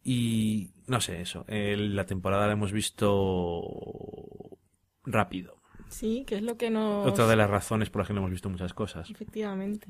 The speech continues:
Speaker 1: Porque son dieciséis episodios, porque el Reunion no lo hemos visto.
Speaker 2: Ujú.
Speaker 1: Porque los Reunion en general ni en Survivor tampoco nos interesan demasiado.
Speaker 2: No, nos interesan nada.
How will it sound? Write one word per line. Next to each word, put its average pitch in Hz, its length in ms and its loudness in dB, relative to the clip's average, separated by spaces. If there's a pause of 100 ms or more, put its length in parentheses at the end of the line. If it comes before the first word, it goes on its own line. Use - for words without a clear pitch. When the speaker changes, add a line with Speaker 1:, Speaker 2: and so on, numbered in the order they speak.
Speaker 1:
Porque - 280 -2
son 104 720 0 (320)
dieciséis 98 520 -4
episodios, 101 600 -2
porque 92 200 -4
el 85 60 -4
Reunion 87 360 -4
no 85 100 -6
lo 82 80 -8
hemos 85 200 -10
visto. - 380 -12 (100)
Speaker 2:
Ujú. 240 260 -8
Speaker 1:
Porque 101 200 -6
los 90 120 0
Reunion 95 320 -2
en 92 60 -2
general 98 380 -4
ni 95 80 -4
en 90 60 -4
Survivor 87 400 -4
tampoco 87 840 -8 (540)
nos 92 100 -4
interesan 90 360 -4
demasiado. 87 520 -6
Speaker 2:
No, 180 60 -18
nos - 100 -14
interesan 151 420 -12
nada. 151 120 -16